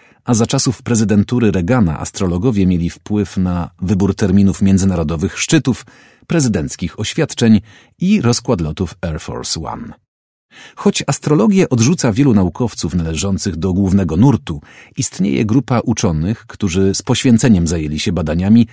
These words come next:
nad związkiem między życiem człowieka a datą jego urodzin.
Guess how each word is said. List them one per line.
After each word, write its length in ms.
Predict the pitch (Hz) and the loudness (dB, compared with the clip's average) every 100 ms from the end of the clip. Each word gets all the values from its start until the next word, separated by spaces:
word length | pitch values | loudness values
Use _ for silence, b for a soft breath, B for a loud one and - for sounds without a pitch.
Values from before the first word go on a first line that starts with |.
| B B | B B
nad 180 | 110 107 | -2 -2
związkiem 680 | - 98 123 123 - - 69 | -2 2 4 4 2 -4 -8
między 300 | 69 67 67 | -8 -8 -6
życiem 300 | 80 92 101 | -6 -2 0
człowieka 540 | 98 113 127 175 160 139 | 0 0 -2 -2 -4 -4
a 120 | 110 | -2
datą 380 | 107 113 - 110 | 0 0 2 2
jego 280 | 90 69 76 | 2 0 -4
urodzin. 560 | - 95 67 62 57 | -4 -4 -4 -6 -12